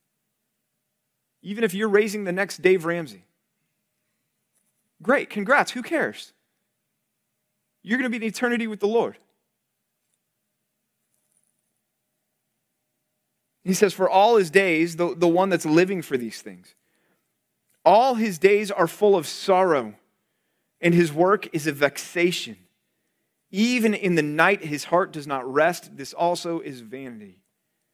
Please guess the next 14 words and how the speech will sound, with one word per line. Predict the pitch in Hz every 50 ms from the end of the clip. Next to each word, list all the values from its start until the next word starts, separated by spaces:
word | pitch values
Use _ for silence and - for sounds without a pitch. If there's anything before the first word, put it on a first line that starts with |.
| _ _ _ _ _ _ _ _ _ _ _ _ _ _ _ _ _ _ _ _ _ _ _ _ _ _ _ _ _ _ _ _ _ _ _ _ _ _ _ -
Man, | 143 139 139
when | 139 143
you | 139 143
consider | 135 - 135 123 - - - - 170 165 165 151 143 135 127
the | 117 123 123 - -
end | - 139 143 143 139 127
that | 120 113 123 123 113 113 104
death | 135 135 135 131 - -
will | 127 120 113
bring | 107 98 117 123 127 127 127 123
to | 110 - 110
the | 107 -
pursuit | - 120 - - - 135 135 123
of | 117 110 101